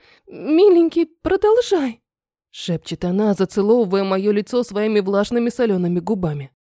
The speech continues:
"Пожалуйста, я так тебя люблю, так люблю!" "Рихтер, блядь, ты охуела?"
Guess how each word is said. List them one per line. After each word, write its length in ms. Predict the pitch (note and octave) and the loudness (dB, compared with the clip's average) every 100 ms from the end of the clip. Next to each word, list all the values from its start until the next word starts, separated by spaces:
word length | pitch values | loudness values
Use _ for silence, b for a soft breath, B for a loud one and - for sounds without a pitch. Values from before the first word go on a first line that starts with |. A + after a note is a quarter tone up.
| _ _ _ _ _ _ | _ _ _ _ _ _
"Пожалуйста, 720 | E4 D#4+ D4 D4 C#4 - C#4 - _ _ | -6 -4 -4 -6 -10 -10 -10 -10 _ _
я 240 | C4+ D4 - _ _ | -2 -2 -4 _ _
так 220 | E4+ D4 | -4 -4
тебя 260 | - B3+ D4 | -4 -4 -2
люблю, 380 | D4+ C4+ E4 C4+ _ _ _ | -2 2 2 2 _ _ _
так 240 | F#4 F4+ | -2 0
люблю!" 540 | E4 F4 F#4 G4+ E4+ _ _ _ _ _ _ - | 2 4 6 6 6 _ _ _ _ _ _ -6
"Рихтер, 580 | D#3 F#3 G#3+ - F#3+ | -2 2 0 0 -2
блядь, 420 | F#3+ A#3 A3 D3+ b b | 4 4 4 2 b b
ты 140 | D4+ A3+ | 4 6
охуела?" 680 | B3+ D4 C4+ E4+ D#4+ F#3 | 6 2 4 6 6 4